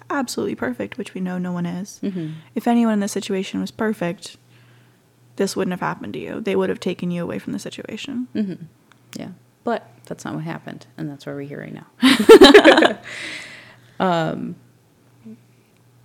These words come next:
Speaker 2: so, yeah.
Speaker 1: He's done a lot more since then,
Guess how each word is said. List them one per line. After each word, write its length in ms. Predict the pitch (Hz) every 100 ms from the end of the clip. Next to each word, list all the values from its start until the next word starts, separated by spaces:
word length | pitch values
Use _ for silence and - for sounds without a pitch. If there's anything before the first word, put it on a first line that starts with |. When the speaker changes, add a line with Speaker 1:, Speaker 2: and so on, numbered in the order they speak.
| _ _ _ _
Speaker 2:
so, 220 | - 214
yeah. 380 | 208 220 202 - -
Speaker 1:
He's 220 | 226 226
done 160 | 226 214
a 60 |
lot 220 | 220 233
more 180 | 214 214
since 300 | 220 214 208
then, 420 | 220 214 214 220